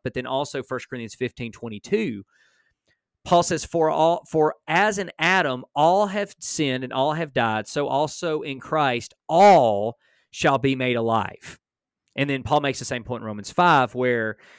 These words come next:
um, in Romans, how he talks about the same amount of people through Adam who've sinned will be saved through Jesus. And wherever sin abounded, grace abounded more. <laughs> And so here's what's interesting, though,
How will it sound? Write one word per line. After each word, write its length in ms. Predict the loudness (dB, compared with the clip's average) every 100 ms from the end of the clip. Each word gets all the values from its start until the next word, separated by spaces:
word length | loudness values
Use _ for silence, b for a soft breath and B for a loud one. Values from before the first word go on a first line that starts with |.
| b -2
um, 500 | 0 0 -2 -12 _ _ _ -6
in 180 | -6 0
Romans, 360 | 0 0 -2
how 160 | 0 0
he 60 |
talks 240 | 0 -4 -2
about 200 | -4 -4
the 80 | -4
same 240 | -4 -4
amount 280 | -4 -4 -6
of 120 | -6
people 300 | -6 -4 -6
through 200 | -4 -4
Adam 360 | 0 0 0 -4
who've 200 | -8 -4
sinned 360 | 0 0 0
will 120 | -2 -4
be 120 | -6
saved 440 | -2 0 0 -4
through 180 | -8 -10
Jesus. 720 | -8 -8 -8 -12 -12 -12 -14 _ _ _ _ _ _ _ _ -4
And 320 | 0 2 0
wherever 460 | -2 -2 0 0 -2
sin 280 | -2 0 2
abounded, 480 | 2 0 0 -2
grace 400 | 0 4 4 2 -2
abounded 520 | 0 0 0 -4 -6
more. 480 | -4 -6 -8 -20 _
<laughs> 400 | -10 -4 -2 -4 B B B B
And 140 | -2 0
so 280 | 4 4 4
here's 280 | -2 -2 -2
what's 180 | -4
interesting, 540 | -4 -6 -4 -4 -6 -2
though, 400 | 0 2 0